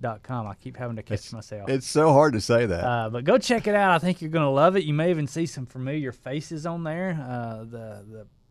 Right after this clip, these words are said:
Speaker 1: photography and everything, and it's great, and the content is even better, so go check it out.
Speaker 2: Yeah.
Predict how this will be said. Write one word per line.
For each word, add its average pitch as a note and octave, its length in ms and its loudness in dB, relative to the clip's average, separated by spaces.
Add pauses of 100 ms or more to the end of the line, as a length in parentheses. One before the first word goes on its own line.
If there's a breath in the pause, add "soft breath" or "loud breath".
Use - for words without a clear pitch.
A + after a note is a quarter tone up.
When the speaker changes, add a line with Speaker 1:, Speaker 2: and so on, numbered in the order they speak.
(140)
Speaker 1:
photography C#3 520 -12
and C3+ 80 -6
everything, C3 460 -6
and A#2+ 180 -6
it's A#2+ 140 -18
great, B2+ 540 -10 (100)
and A2 100 -14
the G#2+ 60 -18
content B2+ 480 -12
is A#2 120 -10
even A2+ 240 -10
better, A2+ 260 -10
so - 120 -20
go A2+ 140 -12
check A2+ 180 -14
it A2 120 -10
out. G#2 200 -14 (180)
Speaker 2:
Yeah. G2 480 -8